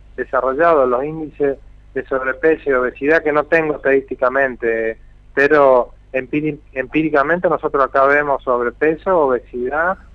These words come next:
a-, anorexia, bulimia, como en cualquier país desarrollado del primer mundo. Normalmente este tipo de patologías se dan en lugares donde hay un buen poder adquisitivo y normalmente son enfermedades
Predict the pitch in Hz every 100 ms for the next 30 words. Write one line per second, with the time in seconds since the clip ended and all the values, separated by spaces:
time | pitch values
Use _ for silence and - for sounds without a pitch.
0 | - - - 123 120 113 120 117 139 156
1 | - 170 127 120 139 170 196 190 131 120
2 | 123 120 - 160 170 - - - 123 143
3 | 156 143 135 123 117 135 151 165 160 131
4 | 117 - 123 135 147 160 131 131 147 170
5 | 175 170 165 - - - - - 143 143
6 | 143 151 151 139 135 127 131 127 - 156
7 | 156 - - - - - 135 139 156 160
8 | 143 135 151 151 131 135 135 127 139 143
9 | 139 135 135 135 139 151 143 165 170 185
10 | 175 135 123 123 139 151 143 147 135 -
11 | 127 123 131 139 147 156